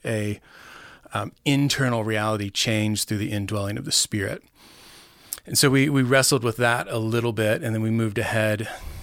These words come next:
into chapter three, talking about these rhetorical questions that Paul is asking.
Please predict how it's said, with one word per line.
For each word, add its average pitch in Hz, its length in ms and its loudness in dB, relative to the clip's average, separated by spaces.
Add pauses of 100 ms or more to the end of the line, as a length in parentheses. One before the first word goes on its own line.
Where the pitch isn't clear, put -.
(140)
into 139 240 4
chapter 117 320 0
three, 117 460 2
talking 113 340 -2
about 107 240 -4
these 104 300 -2
rhetorical 117 520 0
questions 110 500 -2
that - 120 -6
Paul 110 280 -2
is 104 100 -6
asking. 104 720 -2